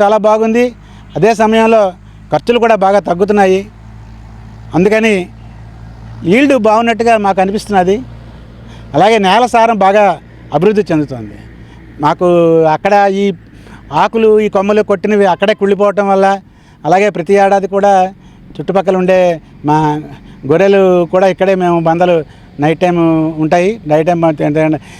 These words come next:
ప-, మేతకి వెళ్ళిపోయినా సరే నైట్ టైమ్ ఇక్కడే వచ్చి పడుకుంటాయి. అలాగే చుట్టుపక్కల పశువుల గెత్తం వాడుతున్నాం. మరి ఈ పొలానికి సరిపోయిన గోమూత్రం అది కూడా మా ఒక్కళ్ళని సంపాదించలేం కనుక ఊర్లో చాలామంది మాకు సాయం చేసి తమ ఆవుల నుంచి వచ్చే మూత్రాన్ని కానీ,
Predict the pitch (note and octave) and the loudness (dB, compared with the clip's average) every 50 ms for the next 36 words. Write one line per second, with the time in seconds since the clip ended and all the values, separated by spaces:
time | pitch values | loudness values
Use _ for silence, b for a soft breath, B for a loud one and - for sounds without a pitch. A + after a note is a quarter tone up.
0 | B B B - C#3 D3 D3+ D3 C#3 D3 D3+ D#3 D#3 E3 D#3+ D#3+ D#3+ D3+ E3+ E3 | B B B -2 0 2 2 2 2 0 0 -2 -2 0 -2 -2 0 0 0 0
1 | E3 D3 D#3+ D#3 D3+ D3 D3 C#3+ - E3 D#3 D3+ C3+ D3+ D#3 D#3+ D3+ C3+ B2+ C#3+ | 0 0 -2 -2 -2 -2 -2 -2 0 -2 -2 -2 -2 0 0 -2 -2 -2 -4 -6
2 | C#3 C3+ D3 C#3+ B2+ C#3+ C#3+ D#3 F3 - - B B B B B B B B B | -4 -4 -4 -2 -2 -2 -2 -4 -6 -10 -20 B B B B B B B B B
3 | B2+ C#3+ E3 F3 F3+ E3+ F3+ D3+ D#3 D#3+ F3 D#3+ F3 E3+ C#3+ D#3 D3+ D#3+ E3 E3 | -2 0 0 0 0 -2 -4 -6 -6 -4 -2 -2 -2 -2 -2 -2 -2 0 0 0
4 | D#3+ D#3+ D#3+ - - E3 D#3+ D#3+ E3 - - - - - C3+ C#3 D#3 D#3+ - D#3+ | 0 0 -2 0 0 -2 -2 -2 -4 -6 -14 -20 -10 -4 -2 -2 -2 -2 -2 -2
5 | E3 D#3+ F3 F3+ F3 - - - - - - - - B B B B B B B | -2 -2 -2 -4 -10 -18 -20 -20 -20 -20 -20 -20 -20 B B B B B B B
6 | D3+ E3+ F#3 F#3 F#3+ G3 G3+ E3 G3 F#3 F#3 G3+ G#3+ A3 F#3 - G3+ G3+ G3+ G3 | 0 2 2 2 2 0 0 0 0 0 2 2 0 -2 -4 -2 -2 -2 0 0
7 | G#3 G3+ G3+ G3 F#3+ F#3 F3 D#3+ B B B B B C3 D3+ F3 F#3+ G3+ G#3 G#3 | 0 0 2 0 0 0 -2 -4 B B B B B -2 0 2 2 2 0 0
8 | - G#3+ G#3 G3 F#3 F#3+ F#3 F#3+ G3 G3+ F#3+ F#3 F3+ F3 E3+ D#3+ D3+ - G3 G3 | 0 0 0 2 2 2 2 2 2 2 2 2 2 2 2 0 0 0 -2 -2
9 | G3 F3 F#3+ F#3+ F3+ F3 F#3 F#3 F#3+ F3+ F#3 F#3 F3 E3+ F3+ E3+ F#3 E3+ D3+ C#3 | -2 0 0 0 0 0 0 0 0 0 -2 -2 0 0 0 2 2 0 0 -2
10 | - B B B B B D3 D#3 F3+ G3 G3+ F3 F3+ F3 G3 G#3 G#3 A3 A3 G#3+ | -4 B B B B B -2 0 2 2 2 2 2 2 2 2 2 0 0 2
11 | G3+ G3+ F#3+ E3+ F#3 E3+ D3 C#3 C#3 B B B B - - D3+ E3 F#3 F#3+ F3 | 0 0 0 0 0 -2 -2 -2 -6 B B B B -4 -2 0 0 0 0 0
12 | G3 F#3+ F3 F#3 G3 F3+ E3+ D#3+ D3+ - D#3+ D#3 D#3 E3 D#3+ D3+ D3 C#3+ - B | 0 0 0 0 0 0 0 -2 -4 -2 -2 0 0 2 0 0 0 -2 -6 B
13 | B B B C#3 D3 E3 F3 F3+ F3+ F3+ F3+ D#3+ F#3 F3 D3 - E3+ D#3+ D#3 D#3+ | B B B -2 0 0 0 0 0 -2 -2 -2 -4 -4 -4 -2 -2 0 0 -2
14 | - F3 E3 E3 E3 D#3+ E3 D#3 D#3+ D#3+ E3 E3+ E3 | 0 0 0 0 0 2 0 0 0 0 -2 -4 -6